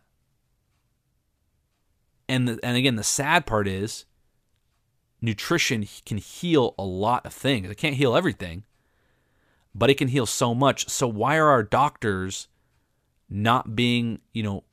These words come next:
forced as part of their learning to study nutrition very heavily? They're not. They, they specialize in their one thing. They're really good at their one thing, their surgery or their,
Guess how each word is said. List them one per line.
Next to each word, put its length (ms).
forced 480
as 120
part 240
of 80
their 220
learning 360
to 140
study 460
nutrition 480
very 200
heavily? 500
They're 140
not. 240
They, 180
they 120
specialize 640
in 60
their 120
one 240
thing. 280
They're 120
really 200
good 120
at 80
their 140
one 320
thing, 340
their 140
surgery 640
or 100
their, 360